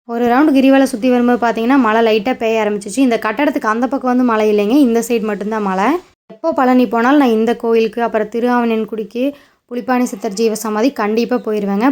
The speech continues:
போகர் சித்தரோட முதன்மை சீடர் தான் புலிப்பாணி சித்தருங்க. நிறைய பேர் வந்து புலிப்பாணி சித்தர் இருக்கிறதே வந்து மறைச்சிடுறாங்க, நம்மளும் அதை வந்து மறந்துடுறோம். அவரு தான் முதன்மை சீடருங்க. சாக்கடை சித்தர் சாமியை தவிர எல்லா சாமியும் கும்பிட்டாச்சுங்க. ஏன்னா மழை கொஞ்சம் அதிகமா வந்ததால நாங்க வந்து சாப்பிட கிளம்பிட்டோம்.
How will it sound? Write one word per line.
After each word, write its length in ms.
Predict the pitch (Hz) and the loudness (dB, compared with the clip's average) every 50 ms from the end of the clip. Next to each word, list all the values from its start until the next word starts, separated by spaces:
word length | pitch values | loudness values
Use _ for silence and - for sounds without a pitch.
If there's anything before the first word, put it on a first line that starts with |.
| 269 - - _ | -2 -4 -8 _
போகர் 300 | - 262 277 294 320 285 - | -4 -2 0 0 0 0 0
சித்தரோட 340 | 277 214 208 233 240 247 285 285 | -2 0 0 2 2 4 4 4
முதன்மை 400 | 262 240 226 240 247 254 262 262 | 4 4 4 4 4 4 4 4
சீடர் 360 | 240 - 247 226 226 226 214 247 | 2 0 0 0 2 2 2 0
தான் 120 | 277 269 | 0 0
புலிப்பாணி 380 | - 226 226 226 233 226 220 214 | -2 -2 -2 -2 -4 -4 -4 -6
சித்தருங்க. 420 | - 220 - - 208 202 202 220 277 294 | -6 -10 -10 -8 -6 -4 -2 -2 0 0
நிறைய 320 | 240 214 214 214 254 285 285 | 0 0 2 2 2 2 2
பேர் 180 | 285 285 277 262 | 2 0 0 0
வந்து 220 | 247 226 220 247 285 330 | 0 0 0 0 0 -2
புலிப்பாணி 420 | - 233 240 269 269 262 262 262 | -2 -6 -6 -4 -2 -2 -2 -2
சித்தர் 280 | - 226 190 240 214 226 | -4 -6 -6 -2 -2 -2
இருக்கிறதே 360 | 220 214 254 254 247 247 269 269 | -2 -2 -2 -4 0 0 2 2
வந்து 240 | 247 220 226 294 330 330 - _ _ _ _ - | 2 2 0 0 -2 -4 -8 _ _ _ _ -8
மறைச்சிடுறாங்க, 720 | 220 220 226 262 - - 294 247 220 226 214 208 202 220 302 302 | -4 -4 -4 -2 -2 -2 -2 0 0 2 2 2 2 2 4 4
நம்மளும் 400 | 254 220 214 226 247 262 269 240 | 4 2 2 2 2 2 2 2
அதை 100 | 214 214 | 2 2
வந்து 200 | 214 220 240 233 | 2 2 0 2
மறந்துடுறோம். 640 | 208 196 202 214 220 208 202 190 196 202 254 330 359 - - - _ _ _ _ - | 2 2 2 2 2 2 0 0 0 0 0 0 -2 -4 -8 -20 _ _ _ _ -8
அவரு 280 | 220 226 240 254 247 | -6 -4 -2 0 0
தான் 180 | 240 302 302 254 | 2 2 2 2
முதன்மை 300 | 226 214 226 240 240 247 240 | 2 2 2 2 2 2 2
சீடருங்க. 500 | - 233 220 202 208 208 196 202 208 277 339 339 - _ _ _ _ - | 0 0 0 0 2 0 2 2 2 2 2 2 0 _ _ _ _ -12
சாக்கடை 420 | - 240 226 247 254 247 294 294 285 | -8 -4 -4 -2 0 2 2 2 2
சித்தர் 320 | 285 285 - 254 240 240 | 2 0 0 -2 -2 0
சாமியை 300 | 247 233 233 240 240 226 | 0 0 0 0 0 -2
தவிர 240 | 202 220 214 240 277 302 | -2 -2 0 2 2 4
எல்லா 220 | 262 233 226 226 233 | 4 4 2 2 0
சாமியும் 360 | 233 - 233 233 247 262 254 | 0 0 0 2 2 0 0
கும்பிட்டாச்சுங்க. 500 | 247 233 226 208 226 214 208 - 220 254 | -2 -4 -4 -4 -4 -4 -4 -2 -2 0
ஏன்னா 120 | 277 269 262 240 | 2 2 2 2
மழை 220 | 220 214 220 247 262 | 2 2 2 2 2
கொஞ்சம் 360 | 262 254 233 240 247 262 269 | 0 0 0 0 2 2 2
அதிகமா 260 | 240 233 226 240 240 | 2 2 2 2 0
வந்ததால 380 | 233 226 214 214 214 220 269 285 | 0 0 2 2 2 2 2 2
நாங்க 160 | 254 220 208 | 2 0 -2
வந்து 160 | 208 226 240 | -2 -4 -4
சாப்பிட 360 | 233 - 214 208 202 220 220 | -6 -8 -8 -8 -6 -6 -6
கிளம்பிட்டோம். 560 | 208 214 208 202 202 202 196 190 214 233 311 | -6 -6 -6 -4 -4 -4 -4 -4 -6 -6 -6